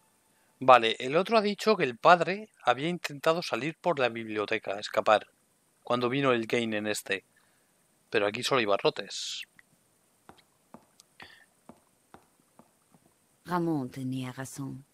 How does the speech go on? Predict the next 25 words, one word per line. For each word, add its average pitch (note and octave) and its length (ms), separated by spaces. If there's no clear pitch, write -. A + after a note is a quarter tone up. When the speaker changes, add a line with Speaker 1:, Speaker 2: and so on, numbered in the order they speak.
Speaker 2:
La F3 80
ventana D#3 400
tenía D3 320
barrotes. C#3+ 680
Me F#3 80
preguntaba G3 640
por E3 120
qué E3+ 160
Xavier D3 480
Marqués - 640
había D#3+ 200
intentado D3+ 500
huir C#3+ 240
por C3 120
la B2 120
biblioteca. B2 640
Speaker 1:
Pues - 680
intentar C3 480
huir D#3+ 200
por C3+ 160
aquí, C3+ 200
¿por G#2 300
qué? G2+ 200
¿Por G2+ 220
qué? - 160